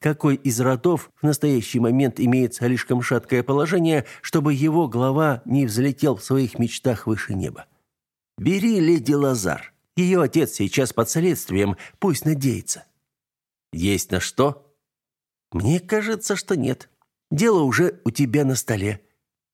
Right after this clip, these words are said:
«Отлично, значит, решено. Надеюсь, леди Лазар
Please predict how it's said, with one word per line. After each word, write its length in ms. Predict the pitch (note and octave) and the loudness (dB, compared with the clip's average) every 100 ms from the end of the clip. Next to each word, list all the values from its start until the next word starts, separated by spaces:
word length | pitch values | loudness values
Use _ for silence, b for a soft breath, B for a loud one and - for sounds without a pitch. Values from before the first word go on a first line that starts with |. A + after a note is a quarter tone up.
| - | -2
«Отлично, 720 | C#3+ C#3+ D3+ D3 G2 G2 G2+ | 0 2 2 2 0 0 0
значит, 520 | F2+ B2 A#2 A2+ - - | 2 0 0 -2 -4 0
решено. 640 | B2 A#2 - A2 F#2+ - _ _ | 0 2 0 0 0 -4 _ _
Надеюсь, 520 | D#3+ E3 D#3 D#3+ C#3+ - | 0 2 4 2 0 0
леди 380 | D3 D#3 B2 C#3+ | 0 2 2 2
Лазар 580 | D3 D3+ C#3 E3+ D#3 | 4 2 2 2 0